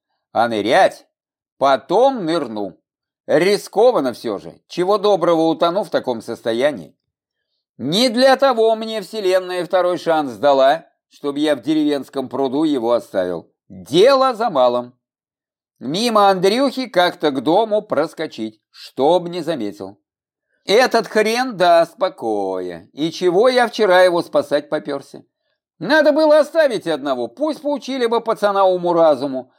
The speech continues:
А то ты посмотри, сам он справился бы. Глянул в сторону камыша.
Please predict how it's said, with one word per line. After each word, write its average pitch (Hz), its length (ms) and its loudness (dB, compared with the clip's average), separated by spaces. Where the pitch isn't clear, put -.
А 247 180 0
то 294 180 2
ты 269 140 -4
посмотри, 160 760 -2
сам 285 640 0
он 214 220 -4
справился 127 920 -4
бы. 67 160 -20
Глянул 262 680 2
в - 60 -18
сторону 185 500 -2
камыша. 156 600 -8